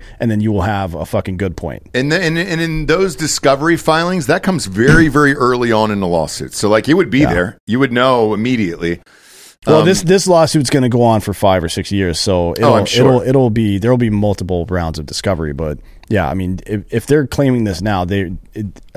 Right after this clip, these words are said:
Speaker 1: allegedly you would have some evidence. Show me the evidence.
Speaker 2: And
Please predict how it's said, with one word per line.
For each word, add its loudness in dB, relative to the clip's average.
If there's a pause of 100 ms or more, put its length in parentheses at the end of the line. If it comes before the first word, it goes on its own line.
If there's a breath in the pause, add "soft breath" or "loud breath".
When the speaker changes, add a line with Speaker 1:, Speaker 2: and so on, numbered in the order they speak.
(120)
Speaker 1:
allegedly 2
you 2
would 2
have 0
some -2
evidence. -4
Show -2
me -2
the -2
evidence. -12 (360)
Speaker 2:
And -4